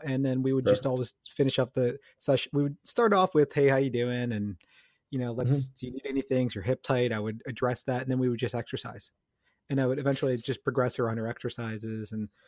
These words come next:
Speaker 2: So
Speaker 1: um,
Speaker 2: what's your takeaway from that patient? 'Cause I'm listening, I'm thinking, like, it's a tough one because, you know,
Speaker 1: The
Speaker 2: is
Speaker 1: hard
Speaker 2: it that
Speaker 1: the, yeah, the, the takeaway is tough, and I don't mean to interrupt you, but there was one other piece of the story that I always found fascinating, is that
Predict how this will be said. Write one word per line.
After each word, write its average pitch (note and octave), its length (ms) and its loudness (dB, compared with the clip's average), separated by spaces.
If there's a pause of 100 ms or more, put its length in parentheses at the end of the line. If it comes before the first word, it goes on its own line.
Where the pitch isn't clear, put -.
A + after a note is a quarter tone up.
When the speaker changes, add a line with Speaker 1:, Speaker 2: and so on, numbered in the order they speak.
(220)
Speaker 2:
So A2+ 280 6
Speaker 1:
um, A2+ 160 -2
Speaker 2:
what's B2+ 200 10
your C#3 100 8
takeaway G#2+ 580 8
from F2+ 180 2
that D#2 180 0
patient? D2 360 2
'Cause F2 120 0
I'm G2+ 180 6
listening, A2+ 360 4
I'm F#2 100 2
thinking, F#2 280 0
like, F2+ 160 2
it's F#2+ 100 -6
a F#2+ 80 4
tough - 340 0
one D2+ 200 0
because, E2 420 4 (760)
you A2 160 4
know, F#2+ 140 4
Speaker 1:
The D#3 80 2
Speaker 2:
is G#2 80 8
Speaker 1:
hard F#2+ 120 10
Speaker 2:
it F#2+ 120 4
that F#2+ 360 6 (1300)
Speaker 1:
the, E3 120 -6
yeah, D#3 140 4
the, D#3+ 180 -2
the D#3+ 120 -2
takeaway C#4 420 4
is D3 160 4
tough, B2+ 340 -4
and C3+ 80 -2
I C3+ 60 0
don't D3+ 160 -4
mean C3+ 140 0
to C3 60 0
interrupt B2+ 420 -4
you, B2+ 80 0
but A#2+ 140 0
there C#3 80 2
was B2+ 140 2
one D3+ 260 2
other F3+ 160 0
piece - 260 -6
of C#3 60 -8
the C3+ 60 -6
story C3 300 0
that A#2 120 -4
I A#2+ 120 -4
always C#3+ 220 -2
found B2 200 -4
fascinating, A2 760 -4
is A2+ 160 -8
that A#2 300 -4